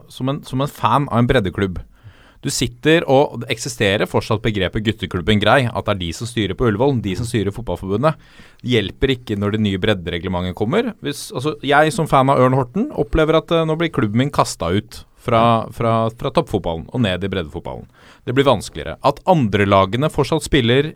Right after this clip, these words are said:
i, eh, i seriesystemet, ødelegger for veldig mange av breddeklubbene.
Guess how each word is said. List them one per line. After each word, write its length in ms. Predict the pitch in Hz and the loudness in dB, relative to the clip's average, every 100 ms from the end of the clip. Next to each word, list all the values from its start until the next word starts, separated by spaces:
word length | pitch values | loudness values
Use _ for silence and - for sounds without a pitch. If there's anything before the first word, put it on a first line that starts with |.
| - | -6
i, 280 | 131 135 | -2 0
eh, 400 | 135 135 135 135 - | 0 0 0 -2 -2
i 60 | 131 | -4
seriesystemet, 720 | - 110 107 117 127 143 254 254 _ - - - | 0 -2 -2 -2 0 0 -2 -4 _ -20 -14 2
ødelegger 540 | 156 92 95 104 113 | 4 4 0 0 0
for 300 | 117 123 117 | 4 4 4
veldig 260 | 117 110 101 | 2 0 2
mange 160 | 101 | 0
av 80 | 104 | 2
breddeklubbene. 560 | 107 85 85 76 80 | 0 -2 -4 -6 -6